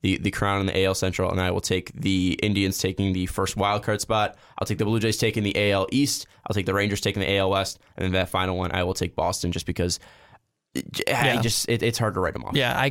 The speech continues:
Speaker 2: I can't have Boston not in the playoffs.
Speaker 1: Yeah.
Speaker 2: It's just not in the cards.
Speaker 1: I, I think I agree with you.
Speaker 2: All right, good, uh, good conversation there with the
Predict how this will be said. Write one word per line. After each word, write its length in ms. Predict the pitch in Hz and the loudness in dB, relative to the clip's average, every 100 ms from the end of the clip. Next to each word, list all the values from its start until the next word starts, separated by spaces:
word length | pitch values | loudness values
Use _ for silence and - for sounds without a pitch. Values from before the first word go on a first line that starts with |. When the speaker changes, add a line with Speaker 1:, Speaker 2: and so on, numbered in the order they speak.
| 143 | 0
Speaker 2:
I 100 | 147 | -2
can't 340 | 143 180 175 151 | 0 0 0 0
have 260 | 151 131 | 0 0
Boston 340 | 143 135 - 127 | 0 0 0 0
not 120 | 123 | 0
in 60 | 123 | 0
the 60 | |
playoffs. 360 | 139 127 117 - | 0 0 -2 -4
Speaker 1:
Yeah. 180 | - 92 - | -2 -2 -2
Speaker 2:
It's 80 | |
just 140 | - 131 | -6 -2
not 60 | 127 | -2
in 40 | |
the 40 | - | 0
cards. 300 | 101 95 - | 0 2 2
Speaker 1:
I, 80 | 98 | 0
I 20 | |
think 160 | 104 95 | 2 0
I 20 | |
agree 180 | 90 90 | 0 -2
with 100 | 90 | 0
you. 60 | 95 | 2
Speaker 2:
All 100 | 277 | 2
right, 260 | 349 147 | 2 0
good, 220 | 233 294 | 0 2
uh, 320 | 294 254 247 208 | 4 4 2 0
good 200 | 254 269 | -4 -2
conversation 580 | 262 247 247 233 254 202 | 0 0 0 -2 2 2
there 200 | 214 220 | 2 2
with 280 | 196 196 - | 0 -2 -4
the 380 | 156 156 147 | 0 0 0